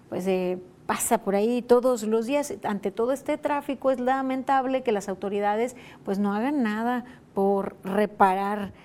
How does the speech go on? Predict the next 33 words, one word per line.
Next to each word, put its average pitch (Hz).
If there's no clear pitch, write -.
esta 202
calle, 196
por 285
tenerla 254
en 202
mejores 190
condiciones. -
Pues -
esperemos 208
estén 196
atentos 185
a 185
ello 262
y 226
que 190
ya 208
le 349
toque 311
a 208
esta 233
zona. 247
Es 208
que 240
el 233
mantenimiento 202
de 190
las 185
vialidades 190
debe 220
ser 220
constante 196
y 214
permanente. 180